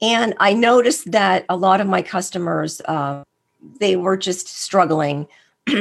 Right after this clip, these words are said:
They couldn't come up with ideas. They didn't know what content to produce. Um, they just wanted to get content out there 'cause they needed it. <clears throat>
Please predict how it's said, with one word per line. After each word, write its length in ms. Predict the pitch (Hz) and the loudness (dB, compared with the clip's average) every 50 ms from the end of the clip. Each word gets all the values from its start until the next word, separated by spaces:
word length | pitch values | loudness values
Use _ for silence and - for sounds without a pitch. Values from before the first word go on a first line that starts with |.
| 262 233 - - - - - _ | 0 -2 -4 -6 -12 -16 -18 _
They 140 | - 202 185 | -2 -2 -2
couldn't 280 | 185 - - 190 247 226 | 0 0 0 0 0 0
come 200 | - 196 175 175 | 2 2 2 2
up 120 | 175 180 | 2 0
with 120 | 170 165 | -2 -4
ideas. 760 | 165 147 135 135 139 208 214 214 214 214 202 196 196 196 190 - | -2 -4 -4 -4 -6 -4 0 2 4 4 4 4 4 2 2 0
They 120 | 175 156 | 0 0
didn't 220 | 151 170 151 156 | 0 2 0 0
know 160 | 156 151 143 143 | 0 0 0 -2
what 320 | 139 143 143 139 131 - _ _ _ - - _ _ _ _ _ _ | -2 -2 -2 -2 -4 -6 _ _ _ -20 -20 _ _ _ _ _ _
content 460 | - - 165 156 151 - 165 - - | -2 0 0 0 0 -2 -4 -4 -6
to 120 | - - - | -8 -12 -8
produce. 720 | - - 170 165 208 208 208 208 202 202 202 - - - - - | -6 -6 -4 -2 0 0 2 2 2 0 -2 -6 -10 -14 -4 0
Um, 380 | 151 151 143 135 135 135 135 | 2 2 4 2 2 0 0
they 160 | 123 170 165 147 | 2 2 2 2
just 220 | - 160 - - | 2 0 0 0
wanted 180 | 165 160 156 139 | -2 -2 0 0
to 80 | 143 | 0
get 220 | - 156 - - - | 0 0 -2 -2 -4
content 380 | - 175 143 147 - 139 135 | -6 -8 -6 -6 -6 -4 0
out 160 | 147 160 196 | 0 0 0
there 100 | 196 185 160 | 0 -2 -2
'cause 140 | - 151 - | -2 -4 -6
they 120 | 127 131 | -4 -4
needed 320 | 143 185 220 226 196 202 | -2 -2 -2 0 0 2
it. 680 | 190 185 185 - - - _ _ - - - - 196 - | 2 2 2 0 -2 -6 _ _ -6 -6 -6 -6 -8 -10
<clears throat> 60 | _ | _